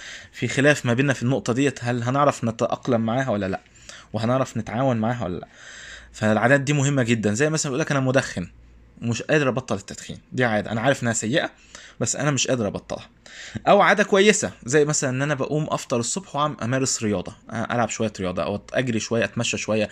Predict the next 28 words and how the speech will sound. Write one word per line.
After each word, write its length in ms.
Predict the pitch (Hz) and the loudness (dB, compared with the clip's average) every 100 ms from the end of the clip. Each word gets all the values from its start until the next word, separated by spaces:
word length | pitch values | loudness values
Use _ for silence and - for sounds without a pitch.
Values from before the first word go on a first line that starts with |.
| - - - 113 | -8 -16 -12 -6
آه، 380 | 113 107 107 104 - | 0 2 2 0 0
اعمل 400 | 127 120 107 101 | 0 0 0 -2
aerobics، 460 | 107 107 120 117 | 0 0 0 -2
اعمل 180 | 135 185 | -2 0
اي 160 | 180 180 | 2 4
رياضة 300 | 143 139 127 | 4 2 2
داخل، 440 | 117 117 113 117 | 0 0 0 0
داخل 260 | - 123 117 | -2 -2 -2
البيت 280 | 101 120 120 | -2 -2 -2
او 80 | - | -4
خارج 260 | 123 107 | -2 -2
البيت 260 | 104 120 - | -2 -4 -4
او 100 | - | -4
اي 100 | 117 | -4
حاجة. 280 | - 78 95 | -4 -8 -8
فدي 260 | 107 123 | -8 -2
نقطة 260 | 135 127 117 | -2 -2 -2
برضو 240 | 117 117 | 0 -2
كويسة، 340 | 107 117 117 113 | 0 0 0 -2
دي 80 | |
عادة 220 | 120 120 117 | -2 -2 -2
كويسة. 360 | 95 95 - - - - - | -4 -6 -6 -12 -16 -16 -6
فاحنا 220 | - 175 180 | -2 2 2
بنشوف 420 | 160 151 180 143 | 2 4 2 4
بقى 200 | 131 98 | 2 4
ايه 100 | 135 | 4
العادات 460 | 156 127 139 135 - | 4 4 4 2 -2
السيئة 500 | - 127 127 180 | -4 -2 0 0